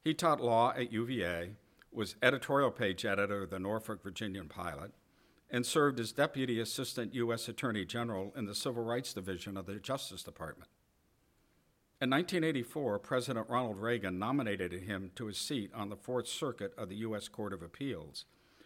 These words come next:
where he has served faithfully for twenty-eight years, including seven as Chief Justice, Chief Judge.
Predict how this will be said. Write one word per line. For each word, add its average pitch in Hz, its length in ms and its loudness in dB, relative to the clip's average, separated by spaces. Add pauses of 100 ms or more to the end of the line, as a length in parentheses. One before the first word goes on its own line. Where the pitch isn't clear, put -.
(120)
where 135 180 4
he 139 160 2
has 139 140 2
served 135 280 2
faithfully 120 540 0
for 101 160 -8
twenty-eight 98 560 0
years, 90 540 0 (360)
including 113 480 0
seven 104 540 0
as 95 160 -6
Chief - 260 -4
Justice, - 440 -10 (160)
Chief 147 240 -4
Judge. - 500 -8